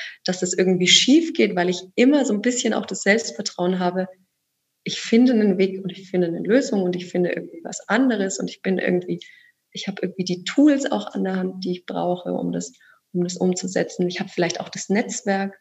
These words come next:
auch ganz wichtig. Also dieses Mentoring ist auch, ist auch ein gewisser Zugang zu einem Netzwerk, ja. Ähm, ich kann mal jemanden fragen, „Ey, sag mal, was sollte ich denn da machen oder was sollte ich denn da lassen?“ Also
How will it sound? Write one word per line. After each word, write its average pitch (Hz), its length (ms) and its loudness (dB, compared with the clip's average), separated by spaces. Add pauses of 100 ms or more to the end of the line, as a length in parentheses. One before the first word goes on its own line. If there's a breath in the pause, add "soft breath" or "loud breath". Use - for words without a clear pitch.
auch 185 180 -6
ganz 208 260 -4
wichtig. 196 400 -8
Also 180 140 -14
dieses - 260 -8
Mentoring 175 420 0
ist - 180 -10
auch, - 200 -4 (420 loud breath)
ist - 140 -12
auch - 100 -8
ein 175 100 -2
gewisser 175 360 -4
Zugang 175 340 -2
zu - 160 -6
einem 165 200 0
Netzwerk, 196 840 -4
ja. 214 260 -2 (480 loud breath)
Ähm, 180 360 2
ich 180 120 -8
kann 190 180 2
mal 185 100 4
jemanden 185 340 2
fragen, 190 460 0
„Ey, 185 160 -2
sag 185 140 0
mal, 175 80 -2
was 180 120 -6
sollte 185 220 -2
ich 185 80 -4
denn 180 80 -2
da 175 100 -2
machen 196 280 -2
oder 180 160 -2
was 180 120 -8
sollte 180 200 -6
ich - 100 -12
denn 185 80 -6
da 180 80 -6
lassen?“ 202 400 -4 (360 loud breath)
Also 175 420 -4